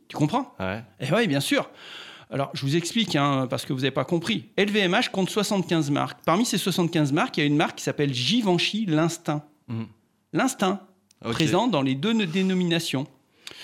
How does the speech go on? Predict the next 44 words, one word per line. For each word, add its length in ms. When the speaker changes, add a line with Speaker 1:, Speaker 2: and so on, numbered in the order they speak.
Speaker 1:
Donc, 220
c'est 160
insupportable 560
pour, 280
euh, 60
L 60
V 140
M 100
H. 200
Fin 180
deux 120
mille 160
vingt 260
et 20
un, 60
ils 180
entament 260
une 120
procédure 440
auprès 280
de 100
l'I 260
N 120
P, 220
l'organisme 800
officiel, 460
hein, 180
pour 200
s'opposer 520
à 60
l'enregistrement 560
de 60
la 80
marque 200
de 80
Madame 280
Rilassi. 420
L'I 80
N 100
P, 120
il 80
envoie 180
bouler, 280
hein. 100